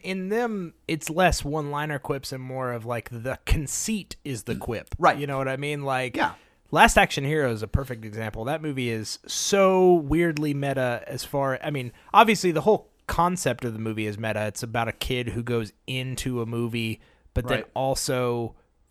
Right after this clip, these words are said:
Speaker 1: comes out of the
Speaker 2: Yeah,
Speaker 1: movie
Speaker 2: brings
Speaker 1: with
Speaker 2: an
Speaker 1: other characters.
Speaker 2: Yep.
Speaker 1: But they deal with so many tropes, and it, like, perfectly skewers
Speaker 2: Yeah.
Speaker 1: a lot of the action tropes of the eighties and nineties, which Shane Black was a part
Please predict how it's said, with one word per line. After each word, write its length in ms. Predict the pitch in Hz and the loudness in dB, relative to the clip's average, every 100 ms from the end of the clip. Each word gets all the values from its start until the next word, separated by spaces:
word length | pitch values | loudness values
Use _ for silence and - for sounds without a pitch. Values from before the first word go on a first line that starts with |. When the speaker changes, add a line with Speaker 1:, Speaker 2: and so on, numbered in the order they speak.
| 160 | -8
Speaker 1:
comes 280 | - 127 110 | -4 -4 0
out 220 | 113 156 | 4 6
of 80 | 175 | 6
the 100 | 170 | 6
Speaker 2:
Yeah, 100 | 175 | 8
Speaker 1:
movie 140 | 170 165 | 8 8
Speaker 2:
brings 140 | 165 156 | 8 6
Speaker 1:
with 140 | 185 | 4
Speaker 2:
an 60 | 190 | 4
Speaker 1:
other 280 | 151 156 147 | 6 6 4
characters. 680 | - 175 202 - 208 202 202 | 4 6 4 6 8 8 8
Speaker 2:
Yep. 760 | 196 - - - _ _ 131 | 4 -4 -18 -20 _ _ 4
Speaker 1:
But 360 | 143 202 190 - | 8 8 6 -2
they 260 | 165 156 160 | -2 2 2
deal 360 | 127 151 196 | 0 4 6
with 160 | 190 156 | 6 4
so 460 | - - - 151 151 | 0 0 4 4 4
many 260 | 147 147 | 0 -4
tropes, 680 | 120 - 117 113 170 - - | -2 -2 0 -2 0 -2 -2
and 140 | - 165 | -2 -2
it, 160 | 165 | -2
like, 300 | 127 135 120 - _ | -2 -2 -2 -6 _
perfectly 760 | - - 220 - 180 151 139 | 0 6 4 4 -2 -2 -4
skewers 800 | - - - 156 147 135 110 104 | -4 -6 -6 -4 -2 -2 -4 -2
Speaker 2:
Yeah. 160 | 131 101 - _ _ _ | -2 -2 -6 _ _ _
Speaker 1:
a 80 | 151 | -2
lot 380 | 160 151 165 180 | 0 4 6 6
of 120 | 156 | 4
the 140 | 139 - | 0 0
action 440 | 135 - - 147 | 0 0 -2 -2
tropes 440 | - 160 143 - - _ | 0 2 2 -2 -4 _
of 280 | 151 156 135 | 0 0 -2
the 100 | 139 135 | -4 -2
eighties 520 | 180 175 160 151 - - | -4 -4 -4 -6 -6 -8
and 120 | 131 | -2
nineties, 520 | 147 220 214 175 156 - _ - | 2 2 4 2 0 -6 _ 2
which 160 | 175 | 2
Shane 380 | - - 220 220 | 4 4 4 4
Black 360 | 165 196 196 - | 2 4 4 2
was 340 | 156 170 139 - _ _ | 4 4 2 -6 _ _
a 80 | 156 | 0
part 520 | - - 208 226 - | 2 6 8 8 6